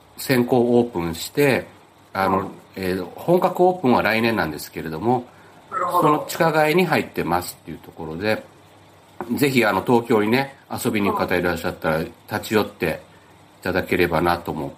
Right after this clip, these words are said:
Speaker 1: 思いますし、
Speaker 2: あー。
Speaker 1: あの、さっきも言ったんですけど、やっぱポーク卵おにぎりっていう、ポークと卵だけ挟んだおにぎりからスタートしてるんですけれども、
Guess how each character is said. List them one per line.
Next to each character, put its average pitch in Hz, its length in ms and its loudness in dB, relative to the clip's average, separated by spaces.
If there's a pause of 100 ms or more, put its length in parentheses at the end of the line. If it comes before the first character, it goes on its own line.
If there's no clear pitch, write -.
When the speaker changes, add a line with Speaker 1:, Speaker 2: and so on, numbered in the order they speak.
(120)
Speaker 1:
思 87 220 -6
い 85 60 -4
ま 82 160 -4
す - 140 -10
し、 104 400 -2 (400)
Speaker 2:
あ 180 60 4
ー。 170 400 4
Speaker 1:
あ 110 40 0
の、 107 500 2 (200)
さ 139 140 -4
っ - 60 -6
き - 80 -2
も 110 80 4
言 104 80 0
っ - 40 -16
た 110 100 -2
ん 101 60 0
で 90 60 -2
す - 80 -10
け 98 80 -2
ど、 98 60 2
や 110 40 2
っ - 40 0
ぱ 110 80 2
ポ 147 180 4
ー 143 40 0
ク - 60 -10
卵 139 280 2
お 139 60 6
に 143 120 4
ぎ 123 100 0
り 90 100 2
っ - 20 -4
て - 120 -6
い 85 40 0
う、 82 40 -2
ポ 185 240 2
ー 190 60 -8
ク - 60 -14
と 98 100 0
卵 135 400 2
だ 107 100 0
け 131 260 0 (160)
挟 110 120 2
ん 95 60 0
だ 92 100 2
お 104 220 -2
に 117 120 2
ぎ 104 120 -4
り 90 140 -2
か - 120 -4
ら 90 100 -2
ス - 100 -6
タ 107 80 0
ー 92 60 -2
ト 87 120 -4
し - 80 -8
て 95 80 -2
る 85 80 -2
ん 85 40 -4
で 85 80 -4
す - 120 -8
け 90 100 -2
れ 87 60 2
ど 95 100 0
も、 147 240 2